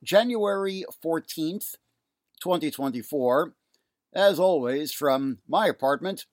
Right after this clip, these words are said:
on Manhattan's Lower East Side, which fortunately is not under aerial bombardment. We're gonna be taking a little break from the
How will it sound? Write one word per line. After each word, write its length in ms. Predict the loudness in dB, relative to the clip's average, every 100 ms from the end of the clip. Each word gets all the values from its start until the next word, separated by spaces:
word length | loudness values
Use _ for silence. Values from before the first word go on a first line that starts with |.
| _ _ -8
on 160 | -4
Manhattan's 480 | -4 -4 -4 -4 -4
Lower 300 | -2 -2 -2
East 220 | -8 -4
Side, 340 | 2 4 4 -2 _ _ _ _ _ _ _ 2
which 300 | 4 4 2 -6
fortunately 1000 | 4 6 6 2 -2 -2 -2 0 -2 -6 _ _
is 280 | -4 -2 0
not 320 | 2 2 0 _
under 440 | -4 -2 0 -2 -4 _ 0
aerial 380 | 4 4 4
bombardment. 720 | 4 2 2 0 0 -4 -8 -10 _ _ _
We're 140 | 2 2
gonna 140 | 2
be 140 | -2 -4
taking 480 | -2 -2 -2 -6 -4
a 160 | -2 -2
little 340 | -2 -2 -2
break 600 | -2 -2 2 2 0 -8 -20 _ _ _ _ -14
from 340 | 2 4 4 2
the 280 | 2 2